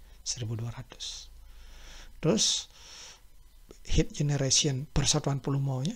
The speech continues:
ya bagi volume. Ini bentuknya silinder, diameter nol koma tiga senti, panjang delapan puluh. Jadi pi D kuadrat per empat kali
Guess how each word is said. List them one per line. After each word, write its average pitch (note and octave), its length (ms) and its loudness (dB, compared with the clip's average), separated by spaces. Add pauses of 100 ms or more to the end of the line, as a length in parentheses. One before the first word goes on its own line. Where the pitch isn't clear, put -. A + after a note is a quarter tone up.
ya A#2+ 160 0
bagi D3+ 320 2
volume. G#3 320 0 (1040)
Ini D3 80 0
bentuknya D#3+ 480 -2
silinder, E3+ 400 2 (400)
diameter C3 480 -2 (320)
nol C#3+ 160 -2
koma B2+ 180 -6
tiga B2 220 -4
senti, A2+ 320 -2
panjang B2+ 320 -4
delapan C#3+ 240 -4
puluh. G#3 240 -2 (720)
Jadi C3 320 -2
pi F3+ 400 0 (800)
D C3 240 0
kuadrat B2 420 -2
per - 140 -8
empat B2+ 320 -4
kali - 180 -2